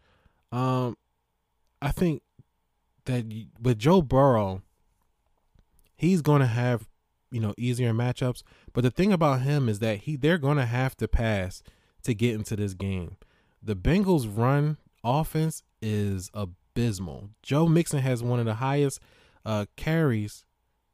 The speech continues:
I think he's ranked, uh, first in carries, but his production is bad.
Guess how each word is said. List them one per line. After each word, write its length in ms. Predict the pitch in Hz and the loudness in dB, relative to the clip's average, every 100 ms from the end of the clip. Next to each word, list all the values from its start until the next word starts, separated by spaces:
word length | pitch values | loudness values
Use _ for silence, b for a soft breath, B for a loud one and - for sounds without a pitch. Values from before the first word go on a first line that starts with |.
| _ _ _ | _ _ _
I 100 | - | -8
think 160 | 123 151 | -4 -2
he's 160 | 131 110 | -2 -2
ranked, 280 | 110 101 - | -4 -4 -10
uh, 180 | 90 | -10
first 560 | - - 156 127 90 - - | -12 -8 -4 -4 -6 -12 -12
in 180 | 101 | -10
carries, 580 | - 143 165 101 85 - _ _ _ _ _ _ - | -8 -6 -4 -4 -8 -14 _ _ _ _ _ _ -2
but 120 | 156 | 0
his 160 | 190 - | 0 0
production 580 | 104 92 185 - 107 | -4 -2 -4 -2 -4
is 160 | 92 85 | -4 -6
bad. 560 | - 113 220 196 90 | -8 -6 -2 -2 -4